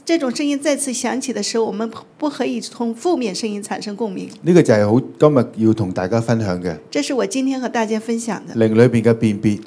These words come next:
Speaker 1: 靈裏面的辨別。
Speaker 2: 恩膏嘅提升。
Speaker 1: 恩膏的提升。
Speaker 2: 嚇，辨別聲音係一個爭戰。
Speaker 1: 辨別聲音是一個爭戰。
Speaker 2: 嚇，我哋嚟睇，呃，呢一個嘅一張嘅 PowerPoint。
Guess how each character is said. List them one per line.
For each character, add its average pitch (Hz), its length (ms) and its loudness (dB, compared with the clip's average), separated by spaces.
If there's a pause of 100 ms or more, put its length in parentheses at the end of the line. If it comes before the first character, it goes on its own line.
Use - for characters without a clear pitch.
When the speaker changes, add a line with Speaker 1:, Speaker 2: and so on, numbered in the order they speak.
(220)
Speaker 1:
靈 233 240 2
裏 302 140 2
面 220 200 -4
的 202 60 -8
辨 214 300 -2
別。 175 160 -4
Speaker 2:
恩 143 160 4
膏 139 140 4
嘅 117 180 4
提 90 200 -4
升。 117 260 0 (200)
Speaker 1:
恩 320 240 0
膏 285 160 2
的 262 120 -6
提 - 220 -12
升。 - 180 -10 (120)
Speaker 2:
嚇， 98 180 -6 (140)
辨 127 240 4
別 120 200 2
聲 143 200 2
音 143 60 6 (180)
係 107 240 -2
一 113 80 -2
個 101 140 -2 (140)
爭 110 120 -2 (220)
戰。 90 180 -8 (300)
Speaker 1:
辨 294 260 0
別 226 160 2 (100)
聲 277 100 -2
音 262 200 -2
是 247 200 -4
一 208 40 -8
個 233 120 -2
爭 233 240 -4
戰。 226 280 -6
Speaker 2:
嚇， - 140 -6
我 117 100 0
哋 110 120 2
嚟 95 120 0
睇， 117 480 2
呃， 101 300 2
呢 101 60 -4 (100)
一 123 40 4
個 110 140 -2
嘅 101 400 0
一 - 40 4
張 143 200 4
嘅 113 140 2
PowerPoint。 117 540 0